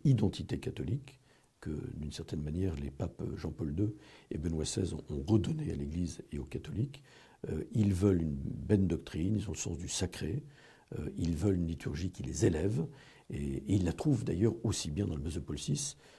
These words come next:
euh, que dans la messe de Saint Pie cinq, quand tout cela est, est célébré comme il se doit. Et donc je pense que c'est un, un facteur d'espérance pour le présent et l'avenir, et qu'il faudrait que les, les, les, les, je dirais les,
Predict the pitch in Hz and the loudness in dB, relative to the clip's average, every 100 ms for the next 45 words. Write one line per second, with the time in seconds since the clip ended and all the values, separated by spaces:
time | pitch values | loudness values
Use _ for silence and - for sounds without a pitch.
0 | - - 78 73 92 - 76 80 95 92 | -12 -6 -6 -4 -6 -4 -4 -2 -4 -4
1 | 69 69 - 135 123 - 82 - - 104 | -8 -8 -4 -2 -2 -4 -8 -8 -4 0
2 | 113 71 60 - - - - - - - | 0 -2 -6 -8 -14 -10 -6 -4 -4 -4
3 | 98 90 87 - 82 67 - _ - - | -2 -2 -2 -4 -4 -6 -10 _ -20 -20
4 | _ - - - 82 80 127 131 - 101 | _ -10 -6 -4 -2 0 4 4 4 0
5 | 95 - 90 85 - - - - - 120 | -2 -2 -2 -2 -6 -16 -4 -4 2 0
6 | - 127 113 101 - - - 82 139 139 | 6 8 8 8 2 -10 2 8 8 8
7 | - 113 107 - - 80 76 - 123 104 | 6 6 4 0 -4 -2 -4 6 6 8
8 | 87 80 71 98 170 175 - - - - | 4 0 0 2 2 0 -10 -20 -10 -8
9 | - - - 160 139 - 131 107 92 - | -4 -4 6 6 6 8 8 10 6 2
10 | - - - - _ - 95 80 78 76 | -4 -20 -20 -20 _ 4 4 4 0 -2
11 | 78 80 73 71 - - - - 71 67 | 0 0 0 -2 -6 -10 -12 -10 -8 -8
12 | 69 - - - - - - - 85 120 | -8 -8 -12 -16 -14 -12 -10 -10 -10 -12
13 | - 101 85 73 | -6 -4 -4 -6